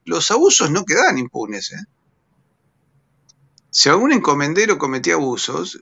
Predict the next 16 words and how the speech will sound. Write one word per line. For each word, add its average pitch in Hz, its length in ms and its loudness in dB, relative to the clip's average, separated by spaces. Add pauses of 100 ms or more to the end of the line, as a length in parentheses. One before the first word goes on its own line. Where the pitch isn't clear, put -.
(140)
hay 269 200 -2
un 262 100 -2
trabajo 226 340 -2
muy 226 120 -6
interesante. 185 760 -6
El 170 100 -6
primer 262 220 -4
informe 240 400 -2
que 156 80 -2
le 151 80 -2
llega, 196 300 0
creo 190 180 -6
que 170 80 -4
a 147 60 -4
Carlos 170 260 -4
quinto, 294 480 -4